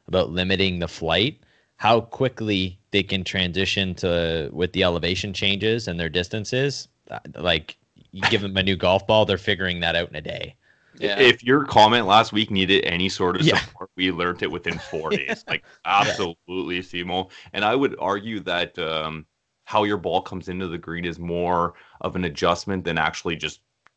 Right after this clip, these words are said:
Speaker 3: changing the yardage of the club. Once you get that dialed in with TrackMan, you're good to go.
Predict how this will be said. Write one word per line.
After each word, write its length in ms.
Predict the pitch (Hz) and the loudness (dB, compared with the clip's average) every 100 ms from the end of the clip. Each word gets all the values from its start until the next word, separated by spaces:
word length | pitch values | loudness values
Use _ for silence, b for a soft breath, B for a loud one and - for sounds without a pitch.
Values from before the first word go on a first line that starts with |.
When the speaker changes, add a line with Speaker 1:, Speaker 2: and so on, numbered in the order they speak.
| - | -12
Speaker 3:
changing 440 | - 80 78 80 | -4 -4 -4 -8
the 40 | 80 | -4
yardage 420 | 73 71 76 73 | -2 -2 -4 -10
of 100 | 71 | -10
the 80 | 73 | -12
club. 420 | - 73 71 69 - | -4 -2 -2 -8 -8
Once 320 | 80 82 - | -6 -6 -6
you 60 | |
get 180 | 76 76 | -4 -2
that 220 | 73 69 | -2 -2
dialed 260 | 78 73 73 | -2 -2 -2
in 140 | 73 | -8
with 80 | 71 | -10
TrackMan, 640 | - 69 73 - 73 71 71 _ - | -8 -6 -6 -6 -6 -6 -12 _ -8
you're 220 | 80 73 | -6 -4
good 160 | 73 | -6
to 80 | 71 | -8
go. 300 | 65 73 73 | -8 -8 -8